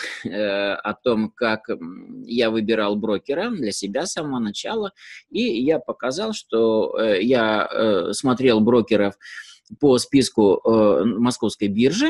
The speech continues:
э, в списке брокеров, и я искал брокеров, которые, ну, самые, м, м, самые популярные, скажем так, э, которые пользуются популярностью, и по каким,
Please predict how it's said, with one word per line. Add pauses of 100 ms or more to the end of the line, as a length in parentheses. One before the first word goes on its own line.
(680)
э,
в
списке
брокеров,
и
я
искал
брокеров,
которые,
ну,
самые, (480)
м, (1120)
м,
самые
популярные,
скажем
так,
э,
которые
пользуются
популярностью,
и
по
каким,